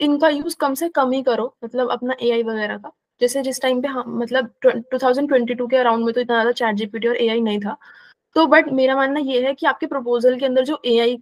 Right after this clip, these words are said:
की जो details होती हैं, जो आप यूज़ करते हो, वो दिख जाता है कि आपको कितना आता है और एआई ने क्या चीज़ बताई है।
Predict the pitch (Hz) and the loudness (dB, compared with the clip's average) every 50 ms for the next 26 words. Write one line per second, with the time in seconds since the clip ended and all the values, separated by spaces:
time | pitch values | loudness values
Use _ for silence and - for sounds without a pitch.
0 | _ _ 269 277 285 262 - 302 285 233 - _ 208 220 233 - 233 233 247 247 | _ _ -8 -8 -6 -4 -4 -4 -6 -6 -8 _ -6 -6 -2 0 2 2 2 2
1 | 247 247 226 220 226 240 240 269 262 262 226 233 247 254 247 - - 226 208 208 | 0 -4 -2 -2 -2 0 0 0 -2 -2 -2 -4 -4 -4 -2 -2 -2 -2 0 0
2 | 262 285 294 330 349 247 277 233 208 240 196 185 - - - 202 202 240 214 214 | -2 0 0 0 0 0 0 2 2 2 2 2 0 -6 -10 -4 0 0 0 0
3 | 208 - 233 - 254 - 254 254 240 220 214 247 254 277 302 294 - 240 240 226 | -2 -8 -8 -8 -8 -4 -2 0 0 0 0 0 0 0 0 0 0 0 0 2
4 | 233 233 240 233 - 247 226 226 233 226 208 202 190 196 - 185 180 185 202 202 | 2 0 -2 -2 -2 -2 -4 -2 -4 -6 -4 -4 -6 -6 -8 -12 -12 -12 -14 -14